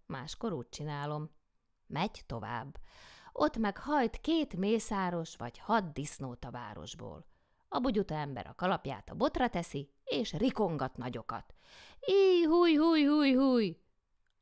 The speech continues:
A mészárosok alig bírják hajtani a disznókat, mert hol erre, hol arra szaladnak a kiabálásra,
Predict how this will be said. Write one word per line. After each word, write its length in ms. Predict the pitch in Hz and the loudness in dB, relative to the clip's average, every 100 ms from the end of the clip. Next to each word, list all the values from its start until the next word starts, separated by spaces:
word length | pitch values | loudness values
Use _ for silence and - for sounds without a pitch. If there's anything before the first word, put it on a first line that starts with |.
| _ | _
A 120 | - | 2
mészárosok 680 | 247 233 190 208 196 185 190 | 6 4 4 0 0 0 -4
alig 300 | - 233 190 | -2 0 0
bírják 460 | 175 202 202 180 185 | 0 0 0 -2 -2
hajtani 500 | 180 220 196 196 190 | 0 0 0 -2 0
a 80 | 190 | 0
disznókat, 720 | 233 247 - 226 - 220 220 | 0 -2 -2 -2 2 0 0
mert 280 | 202 202 - | -2 -2 -2
hol 180 | 285 | 2
erre, 460 | 330 269 233 208 185 | 4 6 4 4 0
hol 280 | 151 214 277 | 2 4 6
arra 320 | 220 190 170 | 6 4 2
szaladnak 600 | 147 165 147 135 131 127 | -2 -4 -4 -6 -10 -10
a 120 | - - | -14 -4
kiabálásra, 880 | 233 214 175 160 147 131 - 127 | 0 2 2 0 0 -4 -8 -10